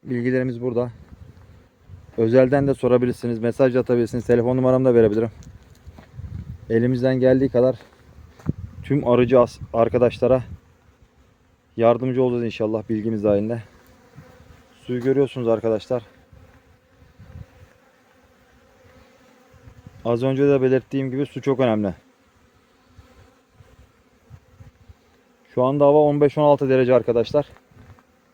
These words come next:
On beş on altı derece olduğu halde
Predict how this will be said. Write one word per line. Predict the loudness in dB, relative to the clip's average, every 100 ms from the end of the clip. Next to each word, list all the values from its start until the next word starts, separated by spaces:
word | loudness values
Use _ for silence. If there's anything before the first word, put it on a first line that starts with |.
| _ _ _ _ _ _ _ _ _ _ _ _
On | -12 -8
beş | -8 -6
on | -4
altı | -4 0 0
derece | 2 2 2
olduğu | 2 2 4
halde | 4 2 0